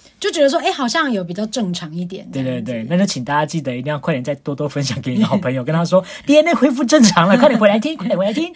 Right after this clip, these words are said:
Speaker 1: 前面两集只是试水温这样子，<laughs> 前面两集是
Speaker 2: 哎，没有了，
Speaker 1: 第二季的
Speaker 2: 三四集了吧？我们有三四集了吧？
Speaker 1: 三集。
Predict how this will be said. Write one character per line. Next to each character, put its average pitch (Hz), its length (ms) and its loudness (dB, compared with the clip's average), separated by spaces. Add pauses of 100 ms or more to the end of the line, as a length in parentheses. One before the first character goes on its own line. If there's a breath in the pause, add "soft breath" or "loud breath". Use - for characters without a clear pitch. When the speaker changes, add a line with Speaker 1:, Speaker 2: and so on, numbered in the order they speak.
(120 loud breath)
Speaker 1:
前 392 140 2
面 440 80 -2 (180)
两 294 180 0
集 285 160 -2
只 262 180 -6
是 370 240 0
试 339 280 -2
水 220 240 -4
温 240 420 0
这 214 60 -6
样 - 120 -2 (280)
子， 196 180 -10
<laughs> - 140 -10
前 381 100 2
面 508 140 2
两 311 180 -2
集 277 160 -4
是 359 400 -4
Speaker 2:
哎， 196 80 4
没 175 140 6
有 226 120 6
了， 147 80 6
Speaker 1:
第 - 100 0
二 196 80 6
季 - 0 -
的 - 0 -
Speaker 2:
三 208 60 6
四 202 200 0
集 110 240 -8
了 110 80 -12
吧？ 107 160 -12
我 117 40 -12
们 143 140 -2
有 127 140 -4
三 156 180 -6
四 151 140 -8
集 104 160 -14
了 98 80 -20
吧？ - 200 -20
Speaker 1:
三 247 320 -2
集。 185 360 -12